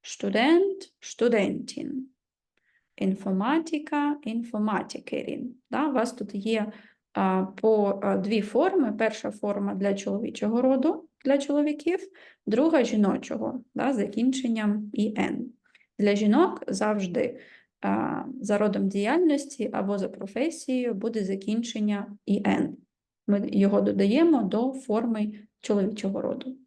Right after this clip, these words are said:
Інформатика, інформатикерін. І ось таким чином ми гортаємо,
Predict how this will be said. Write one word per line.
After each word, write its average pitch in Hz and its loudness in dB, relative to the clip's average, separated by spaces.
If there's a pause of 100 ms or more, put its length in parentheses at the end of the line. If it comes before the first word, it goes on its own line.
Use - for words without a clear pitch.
(720)
Інформатика, 240 0
інформатикерін. 226 -2 (640)
І 370 2
ось 247 4
таким 220 2
чином 208 0
ми 214 2
гортаємо, 220 2